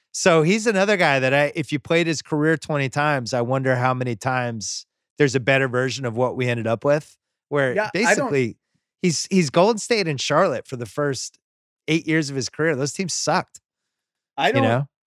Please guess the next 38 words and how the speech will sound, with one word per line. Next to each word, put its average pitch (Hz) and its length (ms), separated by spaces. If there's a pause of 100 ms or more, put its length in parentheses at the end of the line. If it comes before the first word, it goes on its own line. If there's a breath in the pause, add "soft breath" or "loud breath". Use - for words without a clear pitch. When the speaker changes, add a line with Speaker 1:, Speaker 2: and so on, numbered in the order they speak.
Speaker 2:
I 151 100
don't 226 200
quibble 175 320
with 170 240
it. 170 180
I, 147 100
you 156 280
could 156 180
throw 170 200
these 160 240
three 160 260
wings 147 380
in 135 100
any 139 180
order 135 260
you 131 140
want. 123 300
I 131 140
had 151 200
them 143 140
all 156 340
ahead 151 220
of 135 80
Tyson 135 340
Chandler 113 560
just - 240
because 131 340
I'm 123 200
drafting 123 460
with, 120 120
with 127 220
a 127 40
little 123 200
bit 120 160
of 117 80
an 120 100
eye 120 220
on 120 320